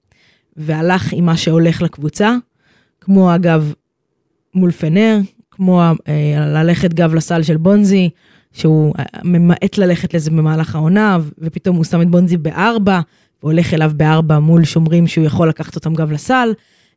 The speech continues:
אמ, שם וזנח בצד את בריימו, שהבין שהוא לא תורם לו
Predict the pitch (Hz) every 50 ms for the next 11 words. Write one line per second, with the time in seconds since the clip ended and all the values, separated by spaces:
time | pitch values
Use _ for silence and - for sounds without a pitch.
0 | - 165 170 165 160 160 160 165 160 - _ _ _ _ _ _ _ _ _ -
1 | - - - 202 190 190 196 196 185 165 180 175 160 165 165 175 175 170 - 180
2 | 180 165 - - 175 165 165 165 156 - _ _ - 160 175 156 175 180 190 196
3 | 202 196 190 185 175 175 _ _ _ _ _ _ _ _ _ - - 160 156 156
4 | 151 170 185 180 170 160 147 147 _ _ _ - - 143 151 160 165 190 - -
5 | 208 175 185 190 190 196 190 180